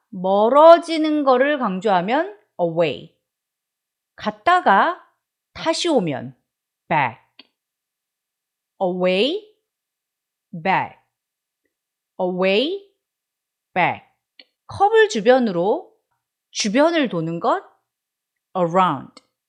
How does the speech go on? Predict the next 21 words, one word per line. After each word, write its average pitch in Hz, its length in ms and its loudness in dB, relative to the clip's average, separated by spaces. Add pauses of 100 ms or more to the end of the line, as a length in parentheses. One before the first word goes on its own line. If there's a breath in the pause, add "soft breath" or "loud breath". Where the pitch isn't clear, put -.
(880)
Around. 180 600 0 (1500)
뭐뭇을 226 440 -10
둘러싸고 214 540 -8
있는 156 420 -14
할 226 200 -16
때 196 380 -14
around도 196 680 -8
되고 254 600 -12
about도 214 440 -6
되거든요. 156 520 -16 (800)
Around는 226 880 -6 (540)
말 175 180 -14
그대로 180 640 -10 (300)
보통 202 580 -12 (240)
장소, 190 720 -12 (120)
장소 220 580 -10
주변에 160 600 -12
할 277 260 -18
때 311 120 -14
많이 170 260 -14
쓰여요. 147 500 -20